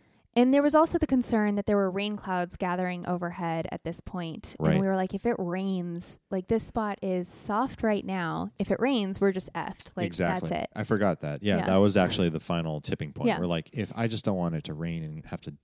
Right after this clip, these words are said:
Speaker 2: drive through that mud in the morning, if
Speaker 1: Yeah.
Speaker 2: it gets worse, that's no good."
Speaker 1: So sunset's still going on, but it's dwindling.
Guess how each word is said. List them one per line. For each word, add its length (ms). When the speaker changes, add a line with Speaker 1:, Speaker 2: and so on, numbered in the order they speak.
Speaker 2:
drive 240
through 140
that 160
mud 260
in 80
the 60
morning, 400
if 60
Speaker 1:
Yeah. 180
Speaker 2:
it 80
gets 240
worse, 420
that's 300
no 140
good." 260
Speaker 1:
So 420
sunset's 500
still 220
going 260
on, 360
but 120
it's 140
dwindling. 540